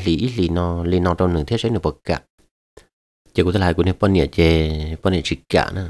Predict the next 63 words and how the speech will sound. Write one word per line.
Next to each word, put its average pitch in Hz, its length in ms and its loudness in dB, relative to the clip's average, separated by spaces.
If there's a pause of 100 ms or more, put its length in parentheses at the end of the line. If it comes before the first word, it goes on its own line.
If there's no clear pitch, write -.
(180)
bọn 90 100 -2
nhà 80 120 0
thì 76 120 -2
bọn 101 100 0
nhà 85 100 -2
chăm 95 240 0
hộ 101 160 -2
trồng 80 240 0
nè. 78 60 -4 (380)
Tên 101 140 2
tới 82 140 4
bọn 92 160 -2
nhà 78 100 -2
chị - 140 -6 (360)
khê 92 240 4
ua, 87 200 0
bọn - 460 -10
nhà 85 100 0
chị 78 300 -2
giấy 92 160 2
tôi 104 140 -2
nâng 98 240 0
cho 85 60 2
mù, 76 240 -4 (180)
ua 90 140 -2
là 90 80 -4
tay 92 160 0
khẩy 71 240 -4
lên 82 180 -4
tờ. 69 160 -6 (1300)
Chị 98 100 2
có 95 80 -2
thấy 107 160 2
trong 98 120 0
cái 87 120 4
tia, 90 220 4 (480)
nếu 82 140 -2
họ 90 100 0
chị 82 100 0
cả 76 320 -4
thế 110 120 -2
chị, 73 360 -4 (360)
để - 100 -4
nó 85 180 0
cả 80 160 -2
liền 78 320 -2
nó 82 140 -6
chị, - 80 -6
chị - 120 -4
đi 76 120 -2 (120)
trụ. 67 160 -4 (1300)
Bây 110 140 2
giờ 92 120 4
muốn 104 120 2
đâu 113 100 2
cũng 104 140 2
nhớ 127 140 4
tới - 120 4
ý, 143 720 2
lúc 131 120 0
này 104 100 2
chồng 82 200 -2
trộm 87 120 -2